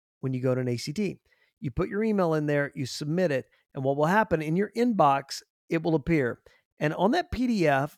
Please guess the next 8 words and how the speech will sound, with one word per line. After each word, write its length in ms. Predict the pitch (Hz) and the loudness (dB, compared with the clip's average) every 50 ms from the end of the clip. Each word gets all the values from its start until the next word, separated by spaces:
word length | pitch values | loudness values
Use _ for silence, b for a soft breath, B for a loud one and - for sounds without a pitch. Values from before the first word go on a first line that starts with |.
| _ - | _ -6
it's 180 | - 170 - - | -6 -6 -6 -2
gonna 240 | - 233 233 220 | -2 0 0 0
say 400 | - - - 151 143 143 160 185 - - | -2 -2 -2 -2 -2 0 -2 -4 -6 -6
math, 420 | 233 247 269 233 160 135 131 - | -4 -2 -2 -2 -4 -6 -10 -8
and 140 | - 175 160 | -6 -4 -2
you're 140 | 165 185 190 | -2 -2 -2
gonna 180 | 233 233 226 202 | -2 -2 -2 0
have 240 | 190 185 180 160 | 0 -2 -2 -2